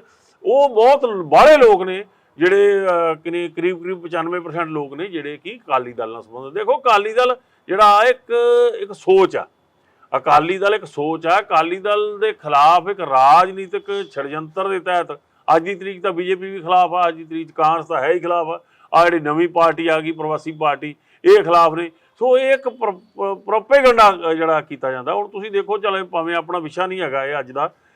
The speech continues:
ਕਿ ਜੋ ਕੁਛ ਦੋ ਸਾਲ ਪਹਿਲਾਂ ਇਸ ਪੰਜਾਬ ਦੇ ਵਿੱਚ, ਅਹ, ਕੀ ਨਾ ਇੱਕ ਮੌਕਾ ਦੇਣ ਦੇ ਨਾਲ ਮੌਕਾ ਦਿੱਤਾ ਗਿਆ, ਉਹ ਮੌਕੇ ਦੇ ਕੀ ਹਾਲਾਤ ਨੇ, ਅੱਜ ਪੰਜਾਬ ਦੇ ਲੋਕ ਕਿਸ ਤਰ੍ਹਾਂ ਉਹ ਚੱਕੀ 'ਚ ਪਿਸ ਰਹੇ ਨੇ, ਭਾਵੇਂ ਕਿ ਉਹਦੇ ਹੱਥ ਕੁਛ ਨਹੀਂ ਗਾ, ਪੰਜ ਸਾਲ ਜਿਹੜਾ ਉਹ,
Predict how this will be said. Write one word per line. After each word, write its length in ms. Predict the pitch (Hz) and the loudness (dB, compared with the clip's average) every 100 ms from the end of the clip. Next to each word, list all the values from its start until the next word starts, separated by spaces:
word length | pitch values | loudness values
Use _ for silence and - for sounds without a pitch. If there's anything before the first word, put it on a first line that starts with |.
| _ - | _ -12
ਕਿ 180 | 208 | -10
ਜੋ 440 | 185 165 175 190 185 | 0 4 4 4 2
ਕੁਛ 240 | 190 156 | -2 -6
ਦੋ 300 | 175 160 160 | -6 -6 -6
ਸਾਲ 240 | 143 165 165 | -4 -2 -2
ਪਹਿਲਾਂ 500 | 165 175 165 160 160 | -6 -4 -4 -4 -8
ਇਸ 120 | 139 | -12
ਪੰਜਾਬ 440 | 156 147 143 147 | -8 0 0 0
ਦੇ 100 | 147 | -6
ਵਿੱਚ, 420 | 147 143 147 147 143 | -12 -12 -10 -10 -12
ਅਹ, 600 | _ _ - 139 143 143 | _ _ -8 -4 -4 -6
ਕੀ 140 | 151 | -6
ਨਾ 160 | 151 151 | -4 -4
ਇੱਕ 140 | 156 | -4
ਮੌਕਾ 360 | 151 143 156 151 | -2 -2 0 -2
ਦੇਣ 280 | 147 143 | -2 -8
ਦੇ 100 | 139 | -8
ਨਾਲ 180 | 143 143 | -2 -2
ਮੌਕਾ 340 | 135 127 143 139 | -4 -8 -6 -6
ਦਿੱਤਾ 300 | 131 143 139 | -4 -4 -2
ਗਿਆ, 100 | 180 | -2
ਉਹ 80 | |
ਮੌਕੇ 300 | 190 185 202 | -4 -8 -4
ਦੇ 80 | 208 | -4
ਕੀ 180 | 214 277 | -4 -2
ਹਾਲਾਤ 320 | 240 185 151 | 2 2 2
ਨੇ, 160 | 110 98 _ _ - | -6 -20 _ _ -8
ਅੱਜ 100 | 151 | -6
ਪੰਜਾਬ 320 | 175 180 180 185 | 0 2 2 2
ਦੇ 80 | |
ਲੋਕ 220 | 202 214 214 | 2 0 -2
ਕਿਸ 120 | - | -8
ਤਰ੍ਹਾਂ 240 | - 226 | -2 0
ਉਹ 140 | 226 226 | 0 0
ਚੱਕੀ 320 | 226 - 233 | -4 -6 -12
'ਚ 60 | |
ਪਿਸ 220 | 202 185 147 | -6 -6 -4
ਰਹੇ 180 | 151 | -8
ਨੇ, 140 | 139 151 _ _ _ | -8 -16 _ _ _
ਭਾਵੇਂ 280 | 170 156 165 | 0 0 0
ਕਿ 100 | 180 | 0
ਉਹਦੇ 180 | 214 220 | 0 2
ਹੱਥ 280 | 160 156 196 | 2 0 -2
ਕੁਛ 220 | 202 185 | -4 -4
ਨਹੀਂ 180 | 214 202 | -2 0
ਗਾ, 240 | 160 156 _ 143 139 - | -2 -2 _ -20 -16 -10
ਪੰਜ 220 | 151 156 | -8 -8
ਸਾਲ 420 | 143 160 165 160 143 | -2 0 0 -4 -10
ਜਿਹੜਾ 220 | 151 151 | -4 -4
ਉਹ, 220 | 147 | -4